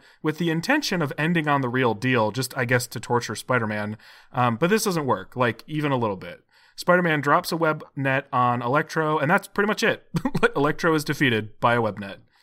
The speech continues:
So the episode ends back at the Bugle, where Jameson dictates a press release condemning Spider-Man as the perpetrator of the recent crime spree.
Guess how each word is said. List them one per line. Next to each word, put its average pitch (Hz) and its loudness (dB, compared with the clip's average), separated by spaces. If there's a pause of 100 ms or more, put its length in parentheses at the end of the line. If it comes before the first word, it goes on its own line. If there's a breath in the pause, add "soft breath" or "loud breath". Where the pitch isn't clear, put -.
(140)
So 165 4
the 180 0
episode 226 0
ends 156 0
back 139 0
at 160 -12
the 160 -6
Bugle, 113 -2 (260 soft breath)
where 135 0
Jameson 135 0
dictates 123 -2
a 127 -10
press 147 -4
release 127 -2
condemning 123 0
Spider-Man 117 0
as 110 -6
the 113 -10
perpetrator 165 0
of 127 -2
the 120 -2
recent 110 -6
crime 143 2
spree. 135 -2